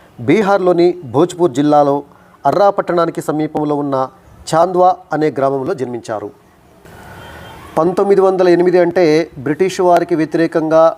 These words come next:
భారతదేశంలో జాతీయోద్యమం అప్పుడప్పుడే ఊపందుకుంటున్నటువంటి రోజులవి. బెంగాల్ విభజనకు వ్యతిరేకంగా వందే మాతర ఉద్యమం ఉధృతంగా కొనసాగుతున్న రోజులు కూడాను.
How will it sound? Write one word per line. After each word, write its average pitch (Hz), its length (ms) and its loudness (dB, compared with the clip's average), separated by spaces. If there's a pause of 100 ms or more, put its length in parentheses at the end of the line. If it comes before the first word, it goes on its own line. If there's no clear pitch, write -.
(140)
భారతదేశంలో 151 880 -2
జాతీయోద్యమం 147 920 -2
అప్పుడప్పుడే 151 720 0
ఊపందుకుంటున్నటువంటి 143 1120 0
రోజులవి. 127 480 0 (1200)
బెంగాల్ 147 400 2
విభజనకు 143 440 -2
వ్యతిరేకంగా 127 720 -2 (120)
వందే 170 360 2
మాతర 175 320 0
ఉద్యమం 147 480 0 (160)
ఉధృతంగా 147 500 -2
కొనసాగుతున్న 147 640 -2
రోజులు 139 260 0
కూడాను. 127 360 0